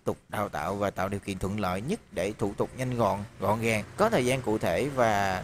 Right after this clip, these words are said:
và đầu mối chịu trách nhiệm cho các chuyên gia, nhà quản lý lao động, lao động có tay nghề cao từ nước ngoài nhập cảnh vào Việt Nam. Có thể nói trong lần này để chúng ta mở đường bay quốc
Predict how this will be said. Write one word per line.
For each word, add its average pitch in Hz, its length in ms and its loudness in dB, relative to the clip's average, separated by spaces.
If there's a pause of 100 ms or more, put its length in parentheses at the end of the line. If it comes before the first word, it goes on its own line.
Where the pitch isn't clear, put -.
(100)
và 120 140 6
đầu 113 120 6
mối 147 180 2
chịu 113 140 0
trách 139 200 -4
nhiệm 101 180 0
cho 117 100 -2
các 143 240 -4
chuyên 117 200 0
gia, 123 200 2
nhà 110 180 -2
quản 95 240 -2
lý 120 180 0
lao 139 140 2
động, 85 180 0 (140)
lao 117 300 -2
động 95 180 -6
có 120 100 -8
tay 107 160 -2
nghề 95 160 -4
cao 127 400 -2
từ 98 100 -4
nước 107 140 -8
ngoài 110 140 -2
nhập 87 140 -6 (100)
cảnh 95 140 -6
vào 113 100 -6
Việt 95 160 -8
Nam. 120 200 2 (500)
Có 170 120 4
thể 175 140 4
nói 170 240 6
trong 156 160 0
lần 120 100 -2
này 107 160 4
để 104 100 2
chúng 131 160 -6
ta 135 140 2
mở 101 160 0
đường 101 140 -2
bay 107 80 0
quốc 117 140 -6